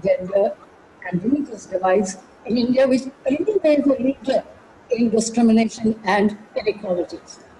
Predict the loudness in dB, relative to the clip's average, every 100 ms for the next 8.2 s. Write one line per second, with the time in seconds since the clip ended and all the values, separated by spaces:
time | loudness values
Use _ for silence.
0 | -6 2 4 4 4 2 0 2 2 4
1 | 4 2 4 2 2 2 2 2 0 0
2 | 0 0 2 0 0 0 2 2 2 0
3 | 2 0 2 2 0 -6 -8 -4 -2 2
4 | 2 0 -2 -4 -4 -4 -4 -6 -14 -20
5 | -6 -2 0 2 2 0 0 -2 -8 -14
6 | -10 -2 2 4 4 2 2 2 2 0
7 | 0 2 0 0 0 0 2 0 0 0
8 | 0 0